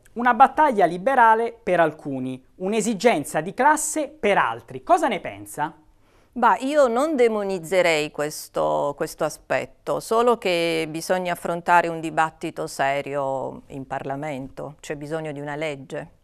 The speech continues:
Speaker 1: Bella ciao, da canzone di classe a saluto nazional popolare per le centinaia di giovani che abbandonano un'Italia che non può dare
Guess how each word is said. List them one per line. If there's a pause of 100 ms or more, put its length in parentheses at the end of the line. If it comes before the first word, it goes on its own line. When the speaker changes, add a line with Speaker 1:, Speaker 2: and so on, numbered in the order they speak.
(500)
Speaker 1:
Bella
ciao,
da
canzone
di
classe
a
saluto
nazional
popolare
per
le
centinaia
di
giovani
che
abbandonano
un'Italia
che
non
può
dare